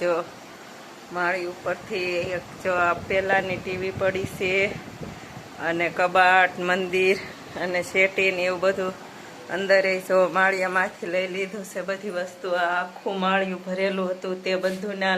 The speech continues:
લઈ ગયા આપણે. તો હવે આપણે જો આ પાછળ છે તે મંદિર અને ઘોડો અને આંટાના ડબ્બા ને એવું બધું આપણે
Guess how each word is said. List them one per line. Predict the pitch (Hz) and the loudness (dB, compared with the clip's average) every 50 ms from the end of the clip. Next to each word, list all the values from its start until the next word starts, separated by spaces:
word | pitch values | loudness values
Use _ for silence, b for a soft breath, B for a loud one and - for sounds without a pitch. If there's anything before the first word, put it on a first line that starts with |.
| 180 | 0
લઈ | 185 185 185 185 185 | 0 0 0 -2 -2
ગયા | 202 190 185 185 | 0 2 2 2
આપણે. | 185 185 196 185 185 190 190 - - - B B B B B B B B B B - - - | 2 0 -2 -2 -2 -2 -2 -6 -12 -18 B B B B B B B B B B -20 -4 0
તો | 185 180 175 | 2 4 6
હવે | 190 190 190 202 190 | 8 8 8 8 8
આપણે | 185 190 185 196 190 190 190 190 190 | 6 4 2 2 2 2 0 0 -2
જો | 202 190 185 175 | -2 0 0 0
આ | 165 170 170 | 0 0 0
પાછળ | - 190 196 196 - - 196 190 185 - | 0 -2 -2 -2 -4 -8 -10 -10 -10 -10
છે | - 202 190 185 - | -10 -8 -8 -8 -6
તે | 190 185 180 180 | -6 -6 -4 -4
મંદિર | 185 190 196 196 196 208 202 202 196 196 196 | -6 -8 -10 -10 -12 -12 -10 -10 -6 -6 -6
અને | 190 185 180 180 180 | -6 -6 -6 -8 -10
ઘોડો | - 185 180 190 208 196 202 208 202 196 | -8 -6 -4 -4 -2 0 0 0 0 0
અને | 196 196 190 180 175 | -2 -4 -6 -4 -4
આંટાના | 180 180 185 190 - - 196 185 185 175 175 175 | -4 -6 -8 -8 -8 -6 -6 -4 -4 -4 -2 0
ડબ્બા | 185 190 185 196 202 196 196 196 | 0 2 4 6 6 6 6 6
ને | 190 180 | 2 0
એવું | 185 185 175 185 | -2 -4 -4 -4
બધું | 185 185 190 185 180 | -6 -6 -4 -2 -2
આપણે | 180 180 190 185 180 | -2 -2 -2 -4 -2